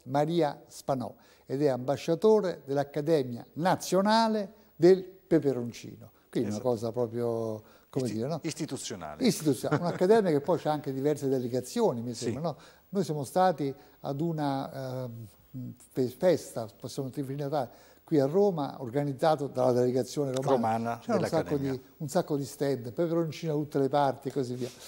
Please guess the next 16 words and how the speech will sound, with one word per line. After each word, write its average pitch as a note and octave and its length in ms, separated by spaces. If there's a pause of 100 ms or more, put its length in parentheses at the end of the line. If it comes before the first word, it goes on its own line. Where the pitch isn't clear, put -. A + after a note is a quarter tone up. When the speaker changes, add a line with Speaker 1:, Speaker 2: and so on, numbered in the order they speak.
(260)
Speaker 1:
E A3 200
allora, F#3+ 380 (340)
eh, G2+ 300
siamo F#3+ 220
qui G#3 140
perché B2 200
il A#2+ 420
dottor, C3 540
eh, A#2 240 (580)
Spanò A2+ 480 (420)
ha F3+ 280
scritto D3+ 500
un E3 180
libro D3+ 520
insieme B2+ 520
ad A2+ 400